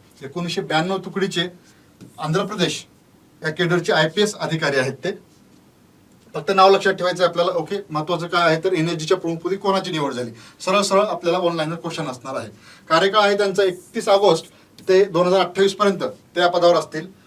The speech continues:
आणि ब्लॅक कॅट या नावाने प्रसिद्ध असणारी एनएसजीची स्थापना आपल्याला फक्त माहिती असणं आवश्यक आहे. नाईन्टीन एटी फोर, कधी कधी इयर विचारलं गेलं असतं नॅशनल सिक्युरिटी गार्ड म्हणजे कधी स्थापना झाली तर एकोणीसशे चौऱ्याऐंशी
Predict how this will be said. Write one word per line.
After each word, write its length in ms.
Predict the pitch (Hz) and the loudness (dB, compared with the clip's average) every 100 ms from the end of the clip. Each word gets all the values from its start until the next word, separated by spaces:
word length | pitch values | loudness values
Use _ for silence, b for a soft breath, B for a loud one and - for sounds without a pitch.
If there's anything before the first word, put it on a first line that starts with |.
| b b | b b
आणि 200 | 160 175 | -6 -6
ब्लॅक 440 | 170 143 175 185 - 202 | -6 -2 0 0 -4 2
कॅट 160 | 170 - | 2 2
या 100 | 160 | -2
नावाने 240 | 170 175 190 | 0 0 -2
प्रसिद्ध 360 | 180 170 175 | -6 -8 -2
असणारी 340 | 175 185 175 170 | -2 -2 -4 -2
एनएसजीची 400 | 180 190 185 208 | -2 -4 -6 -10
स्थापना 460 | - - 196 233 | -8 -2 0 2
आपल्याला 300 | 214 196 180 | 0 0 -4
फक्त 140 | 175 180 | -4 -4
माहिती 260 | 170 156 | -4 -4
असणं 200 | 160 165 | -6 -6
आवश्यक 320 | 151 147 160 - | -6 -6 -4 -2
आहे. 160 | 175 180 B B | -4 -6 B B
नाईन्टीन 340 | 156 165 190 196 | -6 -4 -4 -4
एटी 240 | 170 196 | -4 -4
फोर, 220 | 185 196 - - b b | 2 2 2 -2 b b
कधी 120 | 160 | 0
कधी 200 | 180 185 196 | 4 6 4
इयर 260 | 180 180 180 | 4 4 4
विचारलं 400 | 160 180 175 175 | 4 0 2 0
गेलं 160 | 156 | -2
असतं 160 | 135 165 - 160 | -2 -6 -8 -8
नॅशनल 300 | 151 151 160 | -8 -6 -8
सिक्युरिटी 440 | 165 160 160 165 | -6 -6 -4 0
गार्ड 140 | 156 | 0
म्हणजे 220 | 135 131 165 | 0 -6 -6
कधी 80 | |
स्थापना 360 | 165 160 160 170 | -4 -4 -4 -2
झाली 180 | 175 151 - B B | 0 -2 -8 B B
तर 40 | 151 | -8
एकोणीसशे 340 | 151 170 170 | -6 -6 -8
चौऱ्याऐंशी 480 | 170 160 170 165 120 | -2 2 2 0 -4